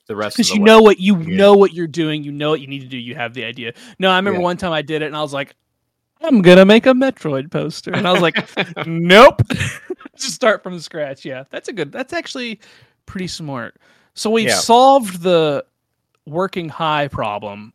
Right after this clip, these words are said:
Speaker 2: but the
Speaker 1: Yeah.
Speaker 2: art block. I don't think there's a
Speaker 1: Yeah.
Speaker 2: solu-, a real solution for it. Like we said, it's gonna happen. And if
Speaker 1: Yeah.
Speaker 2: not, good for you. You're probably putting out poo-poo.
Speaker 1: Yeah.
Speaker 2: Uh, what's, what did
Speaker 1: On
Speaker 2: Maria,
Speaker 1: doo-doo
Speaker 2: what,
Speaker 1: paper.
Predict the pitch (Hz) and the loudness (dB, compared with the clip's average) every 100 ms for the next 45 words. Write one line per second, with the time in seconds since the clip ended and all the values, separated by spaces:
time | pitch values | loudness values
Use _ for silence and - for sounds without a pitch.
0 | _ _ 165 131 110 131 127 - - 98 | _ _ -10 -4 -4 -4 -8 -12 -16 -14
1 | - - _ _ 339 311 214 170 151 104 | -14 -20 _ _ -6 -4 -4 -8 -10 -8
2 | 82 120 120 139 147 175 147 131 123 127 | -8 -10 -14 -14 -8 -6 -6 -8 -10 -12
3 | - 107 104 - _ 101 101 82 240 139 | -16 -20 -20 -20 _ -18 -16 -14 -14 -14
4 | - 110 139 - 160 120 117 110 120 113 | -12 -12 -12 -8 -8 -6 -8 -8 -12 -14
5 | 147 _ _ _ _ _ _ _ _ 175 | -20 _ _ _ _ _ _ _ _ -4
6 | 170 - 147 131 131 143 147 - 135 123 | -4 -2 -2 0 -2 -8 -12 -10 -8 -6
7 | 123 120 139 190 156 139 120 143 135 127 | -6 -8 -12 -14 -8 -6 -6 -8 -10 -12
8 | 110 - 127 110 104 110 _ _ _ _ | -14 -12 -12 -12 -14 -16 _ _ _ _
9 | 107 92 117 107 80 - _ _ _ 190 | -8 -8 -8 -10 -12 -16 _ _ _ -8
10 | - - 139 220 311 269 202 175 165 143 | -8 -16 -4 -4 -2 -6 -6 -4 -4 -4
11 | 214 - 110 95 98 104 | -4 -4 -8 -6 -10 -10